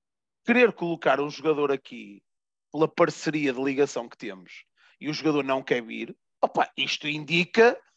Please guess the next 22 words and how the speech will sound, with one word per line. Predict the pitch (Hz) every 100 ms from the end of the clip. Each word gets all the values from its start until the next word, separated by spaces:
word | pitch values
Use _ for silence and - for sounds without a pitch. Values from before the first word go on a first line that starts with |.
| _ _ _
que, | - 220 151 110 - _ _ _ _ _ _ _
ah, | 143 - 139
alguém | 139 139 139 175
do | 147
Bordeus, | 131 139 123 113 123 214 -
e | 127
eu | 120
assumo | 123 - 131 120
que | -
seja | 151 123 98 92
o | - 98
Gerardo | 104 101 110
Lopes, | 131 147 196 196
tem | - 202
intenção | 190 170 160 160 - 180 226 - - - -
de |
colocar | 175 214 196 214 196
novos | 196 208 190
contratos | - 226 233 226 - -
no | 262
Boa | 262 381
Vista, | 466 339 508